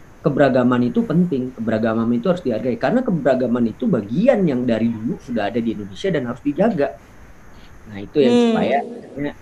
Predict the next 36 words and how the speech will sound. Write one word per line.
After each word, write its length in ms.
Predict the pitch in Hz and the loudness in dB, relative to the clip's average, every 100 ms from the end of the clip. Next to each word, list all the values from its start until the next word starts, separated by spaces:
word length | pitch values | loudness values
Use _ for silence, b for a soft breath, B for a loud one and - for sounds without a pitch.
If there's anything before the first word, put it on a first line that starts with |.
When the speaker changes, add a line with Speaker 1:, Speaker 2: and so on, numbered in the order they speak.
| - - - - - | -20 -20 -20 -20 -12
Speaker 1:
ya 140 | 107 | -8
balik 240 | 101 104 - | -4 -4 -4
lagi 200 | 110 143 | 0 0
bahwa 220 | 113 110 | 0 -2
sesuai 400 | 120 117 107 101 | -4 -6 -6 -6
profesi 400 | 104 92 92 - | -8 -8 -10 -8
kita, 240 | 160 175 | -6 -4
kita 220 | 127 117 104 | -6 -6 -8
ngejalaninnya. 800 | 95 92 92 95 113 113 98 98 - - - - | -8 -8 -8 -6 -4 -6 -8 -16 -18 -20 -20 -8
Banyak 240 | - 147 | 0 2
banget 220 | 165 208 240 | 6 4 6
yang 80 | 190 | 6
tadi 200 | 170 180 175 - | 6 6 2 0
aku 240 | 156 170 | -2 0
setuju 300 | 170 156 147 | 2 2 4
banget 240 | 147 156 147 | 6 4 4
kayak 200 | 120 110 | 2 2
Zaki 280 | 113 - 131 117 | 0 0 0 0
gitu. 240 | 107 101 - - - - - | -2 -10 -16 -20 -20 -20 -10
Eh, 160 | 107 107 | -4 0
buang 320 | 113 101 104 | 0 0 0
sampah 320 | 107 113 143 | 0 4 4
jangan 160 | 117 110 | 4 0
sembarangan 680 | 110 98 98 101 117 113 110 98 | -2 -2 -2 -2 -2 -2 -4 -6
gitu. 80 | |
Kan 160 | 98 190 | -2 2
kalau 180 | 202 196 | 4 4
negaranya 480 | 196 180 180 180 190 | 6 8 10 10 10
bersih, 460 | 175 175 311 311 - - - | 8 6 4 4 2 -14 -6
dari 420 | 151 156 170 165 | 2 8 10 10
luar 300 | 170 170 185 | 10 8 8
negeri 420 | 185 185 208 262 226 | 8 6 6 6 6
ngeliat, 320 | 233 262 - | 6 4 4
"Wah, 160 | 247 | 4
Indonesia 400 | 185 196 196 254 | 6 4 6 6
bersih." 400 | 180 190 - 220 | 6 4 2 -2